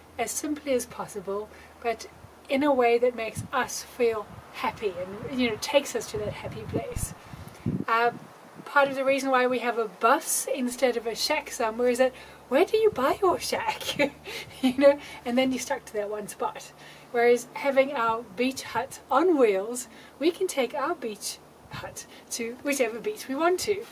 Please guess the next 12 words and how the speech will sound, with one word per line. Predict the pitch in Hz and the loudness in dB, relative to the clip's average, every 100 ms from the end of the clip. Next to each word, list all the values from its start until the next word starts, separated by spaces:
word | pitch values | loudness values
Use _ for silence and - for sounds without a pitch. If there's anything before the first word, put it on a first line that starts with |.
| - - - | -16 -20 -4
So | - 240 247 - | 4 6 6 4
that's | 277 320 | 2 2
the | 285 247 | 2 2
idea | 220 214 220 240 | 2 0 -2 -2
and | 214 | -2
the | 208 208 | 0 0
inspiration | 190 - 202 180 202 | -2 -6 -8 -8 -8
behind | 208 208 247 202 | -4 -2 -2 -4
it. | 180 - - - - - | -12 -16 -18 -20 -20 -8
But | - 240 | 2 4
I | 240 | 6
digress. | 262 262 294 269 202 - | 6 6 4 2 2 0